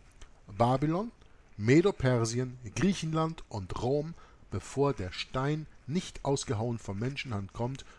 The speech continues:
und diese Figur aus dem Traum in Daniel Kapitel zwei in den Füßen vernichtet.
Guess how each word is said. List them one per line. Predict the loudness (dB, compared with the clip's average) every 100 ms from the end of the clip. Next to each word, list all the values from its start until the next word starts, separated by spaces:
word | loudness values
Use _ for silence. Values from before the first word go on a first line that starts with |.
| -12
und | -4 -4 0
diese | 0 0 0 -2 -8
Figur | -10 -10 -6 2 2 2 -2 -8
aus | -8 -6
dem | -8 -6
Traum | -6 -4 -4 -4 -8
in | -10 -12 -2
Daniel | 0 2 2 0 -2 -8 -8
Kapitel | -8 -8 -10 -8
zwei | -6 2 4 4 2 -6 -16 -16 -8
in | -6 -4
den | -6
Füßen | -8 -6 -2 -2 -4 -10
vernichtet. | -4 0 0 -2 -8 -14